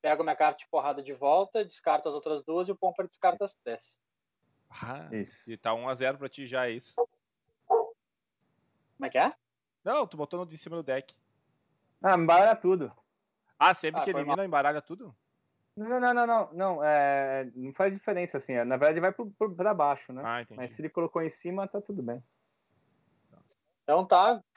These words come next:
Speaker 1: Vou, vou marcar uma vitória pra mim aqui.
Speaker 3: Marca uma vitória pra você. Um a zero pro,
Speaker 1: Sim.
Speaker 3: pro Gustavo.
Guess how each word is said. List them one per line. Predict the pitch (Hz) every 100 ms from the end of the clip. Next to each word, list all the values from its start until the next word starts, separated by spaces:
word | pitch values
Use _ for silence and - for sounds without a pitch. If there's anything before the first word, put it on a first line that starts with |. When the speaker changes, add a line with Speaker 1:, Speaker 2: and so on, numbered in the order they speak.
| _ - - _ _ 127
Speaker 1:
Vou, | 143 135 143
vou | 147
marcar | 156 160 185
uma | 233 185
vitória | 170 190 233
pra | 175
mim | 180 214
aqui. | 170 247 _ _ _ _ _
Speaker 3:
Marca | 127 139 143
uma | 170
vitória | 175 170 165
pra | 170 170
você. | 180 - 151 131 110 107 104 _
Um | 120
a | 127
zero | 131 139 139
pro, | 143 143
Speaker 1:
Sim. | 131 - _ _
Speaker 3:
pro | 135
Gustavo. | 139 - 120 110 104